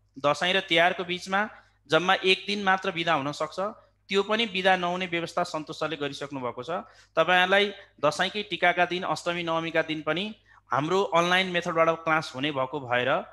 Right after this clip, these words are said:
तपाईँहरूका क्लासहरू रोकिँदैनन्। तपाईँहरू पढ्न नसक्नु होला, तपाईँहरूको व्यक्तिगत समस्या हो, तर हामी संस्थागत रूपबाट कुनै पनि दिन क्लासहरू रोक्ने पक्षमा छैनौँ। तपाईँहरूले पढ्नुपर्छ। तपाईँहरूसित एउटै मात्र विकल्प छ, पढ्ने हो।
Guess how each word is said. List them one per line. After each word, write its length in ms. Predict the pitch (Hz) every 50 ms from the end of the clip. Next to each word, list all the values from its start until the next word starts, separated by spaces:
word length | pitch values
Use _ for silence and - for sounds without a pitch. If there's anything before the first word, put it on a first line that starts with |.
| - _ _ _ -
तपाईँहरूका 420 | 165 156 170 175 175 170 170 180 170
क्लासहरू 480 | - 175 165 160 156 - 147 135 151
रोकिँदैनन्। 540 | 147 143 147 - 135 123 113 110 107 107 110 - _ _ _ _ _ _ _ _ _ _ _ _ _ _ -
तपाईँहरू 340 | 165 165 190 196 202 226
पढ्न 380 | 233 - 208 208 208 208 214 208
नसक्नु 320 | 208 202 220 208 214 220
होला, 200 | 220 220 202 139
तपाईँहरूको 400 | 131 - 156 151 160 160 156 165
व्यक्तिगत 380 | 160 160 160 - - 160 160 156
समस्या 380 | - 170 156 156 151 - 156 151
हो, 180 | 151 156 165 - - _ _ _ _ -
तर 100 | 185 208
हामी 440 | 214 170 127 123 123 131 160 208 226
संस्थागत 560 | 214 - 180 175 - - 180 175 180 175 165
रूपबाट 400 | 165 160 156 156 160 190 202 -
कुनै 220 | - 156 185 220
पनि 180 | 214 220 220 214
दिन 160 | 180 185 196
क्लासहरू 480 | 190 - 175 165 165 160 - 151 160 180
रोक्ने 300 | 160 156 151 - 160 156
पक्षमा 400 | - 147 139 - - 135 143 147
छैनौँ। 380 | - - 117 123 143 185 247 285 _ _ _ - _ _ -
तपाईँहरूले 340 | 165 160 175 180 175 180 185
पढ्नुपर्छ। 600 | - - 175 165 165 170 175 165 165 165 - -
तपाईँहरूसित 580 | 202 233 - - 165 160 175 180 180 - - 190
एउटै 240 | 180 170 165 196 190
मात्र 220 | 190 180 170 175
विकल्प 340 | 160 165 156 170 165 160 165
छ, 80 | -
पढ्ने 400 | 165 - - 156 156 156 160 156
हो। 220 | 151 156 185 220